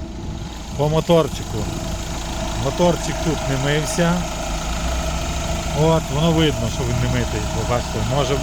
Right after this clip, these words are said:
видно, що воно грязненький. Ну його не треба було мити. Бо він був чистий. Оце тільки оцю штучку, бачите, протерли. Отут він без пилі. Робить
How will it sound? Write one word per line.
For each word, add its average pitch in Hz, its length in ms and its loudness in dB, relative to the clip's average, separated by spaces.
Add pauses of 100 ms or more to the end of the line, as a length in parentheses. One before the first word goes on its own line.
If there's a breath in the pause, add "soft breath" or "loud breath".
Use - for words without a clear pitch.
(100)
видно, 147 320 2
що 139 100 0
воно 123 280 2
грязненький. 127 580 0 (1200)
Ну 208 80 6
його 202 160 8
не 190 120 4
треба 180 260 6
було 165 240 6
мити. 170 420 4 (2500)
Бо 175 80 2
він 208 140 4
був 175 240 6
чистий. 135 360 0 (500)
Оце 170 220 2
тільки 160 280 -2
оцю 151 300 -2
штучку, 135 480 -2
бачите, 139 300 -2
протерли. 127 580 0 (800)
Отут 165 260 0 (100)
він 127 80 0 (200)
без 123 100 0
пилі. 113 360 0 (1400)
Робить 185 460 6